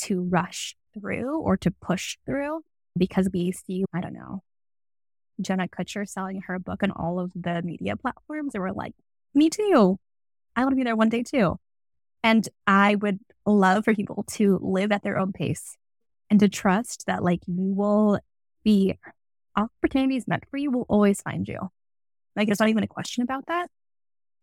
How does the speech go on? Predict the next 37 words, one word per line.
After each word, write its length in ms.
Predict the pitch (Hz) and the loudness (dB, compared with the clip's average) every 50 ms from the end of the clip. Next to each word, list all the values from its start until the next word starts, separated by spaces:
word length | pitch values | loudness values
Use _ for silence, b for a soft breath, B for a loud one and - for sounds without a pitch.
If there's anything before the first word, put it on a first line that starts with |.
| _ - | _ 0
It's 100 | - 220 | 2 4
really 220 | 240 247 277 311 285 | 4 6 4 4 2
trusting 400 | - - - - - - 233 202 | 0 -2 -4 -2 0 0 2 0
this 100 | 175 - | 0 -2
process. 480 | - - 165 170 - - - - 208 | -4 -4 -4 -4 -4 -6 -8 -8 -6
Like, 120 | - 226 - | -6 -2 0
if 140 | - 233 - | 0 2 4
you 180 | 262 294 277 233 | 4 2 4 4
don't 280 | - 208 202 226 - - _ _ _ _ - | 4 4 4 2 0 -6 _ _ _ _ 0
feel 160 | 214 202 220 | 2 2 2
ready 160 | 202 185 190 | 2 2 0
to 100 | 196 208 | 0 -2
tell 380 | 190 - - 190 190 202 - - _ _ _ _ _ _ _ _ - | -2 0 2 4 4 4 2 0 _ _ _ _ _ _ _ _ -2
a 80 | 208 190 - - | -2 -2 -2 -2
certain 140 | - 208 - | -4 -4 -2
part 140 | - - 214 | 0 0 0
of 80 | 202 190 | 0 0
your 100 | 202 185 | -2 -2
story, 320 | - - 202 233 311 320 | -2 0 0 0 0 -2
just 180 | - 359 - - | -4 -4 -4 -4
don't 140 | 359 339 | -6 -6
tell 180 | - - - - | -6 -6 -2 -2
it 80 | - - | -2 -2
yet. 160 | - - - - _ _ _ _ _ _ _ _ _ _ _ _ _ - | -4 -12 -14 -14 _ _ _ _ _ _ _ _ _ _ _ _ _ 0
One 160 | 202 240 277 | 2 4 4
day 100 | 294 359 | 4 4
it 80 | 339 - | 4 2
will 140 | 247 247 226 | 2 0 0
feel 200 | - 247 226 202 | -2 -2 -2 0
right. 300 | 208 214 - 113 - - _ _ _ _ _ _ _ _ _ _ _ _ _ - | 0 0 -2 -2 -4 -6 _ _ _ _ _ _ _ _ _ _ _ _ _ -4
And 120 | 220 220 | -2 0
let's 220 | 202 214 - - | 2 2 0 0
just 260 | - - 285 - - - | -2 -2 -2 -2 -2 -4
trust 320 | - - 208 233 - - | 0 0 0 0 0 -2
that 120 | - - - | -4 -2 -2
it's 220 | 196 - - - | -4 -6 -4 -2
not 140 | 202 180 - | -2 -2 -4